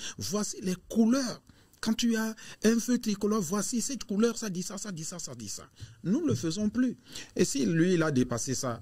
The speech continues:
il a beau être, euh, étudiant, il ne le saura pas.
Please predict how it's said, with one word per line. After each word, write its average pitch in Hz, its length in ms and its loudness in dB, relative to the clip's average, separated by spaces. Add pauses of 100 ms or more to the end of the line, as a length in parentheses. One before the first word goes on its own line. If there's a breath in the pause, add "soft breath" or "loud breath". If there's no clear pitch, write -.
(120)
il 139 160 4
a 151 80 4
beau 139 240 4
être, 151 260 0
euh, 131 320 -2
étudiant, 131 920 0 (880 soft breath)
il 147 260 6
ne 143 60 8
le 131 80 6
saura 139 300 0
pas. 180 260 -4